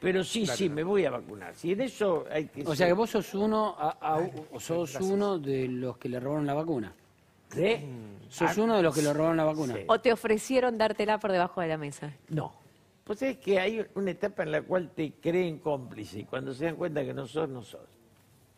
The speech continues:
Speaker 1: No
Speaker 2: Ya
Speaker 1: sos.
Speaker 2: no te ofrecen nada.
Speaker 1: No te ofrecen nada.
Speaker 2: Mm.
Speaker 1: Ni cargo, ni, digo, porque es un mundo, el de la complicidad es un mundo.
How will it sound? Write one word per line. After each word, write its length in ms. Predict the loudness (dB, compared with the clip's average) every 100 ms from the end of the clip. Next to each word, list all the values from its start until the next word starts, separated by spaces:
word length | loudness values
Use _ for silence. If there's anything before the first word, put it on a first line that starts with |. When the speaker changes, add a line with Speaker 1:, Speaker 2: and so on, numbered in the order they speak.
| _ _
Speaker 1:
No 80 | -2
Speaker 2:
Ya 120 | 4
Speaker 1:
sos. 40 | 4
Speaker 2:
no 100 | 6
te 60 | 4
ofrecen 340 | 4 2 2
nada. 300 | 2 0 -8 -14
Speaker 1:
No 60 |
te 80 | -14
ofrecen 380 | -14 -14 -14 -16
nada. 720 | -18 -20 -20 -20 _ _ -16 -10
Speaker 2:
Mm. 220 | -8 -10 -14 _ -10
Speaker 1:
Ni 160 | -8
cargo, 720 | 0 4 4 4 0 -2 -4 -4
ni, 280 | -6 -8 -10 -18 -20 -20 _
digo, 240 | 2 2 0
porque 640 | -2 -2 0 4 6 4 -2 -14 _ _ -20 -6
es 280 | -4 -4 -4
un 180 | -4 -2
mundo, 580 | 0 -2 -2 -6 -8 -6
el 120 | -6
de 100 | -4
la 140 | -4
complicidad 720 | -4 -6 -6 -8 -6 -2 -2
es 140 | -2 -6
un 160 | -6
mundo. 400 | -4 -4 -2 -4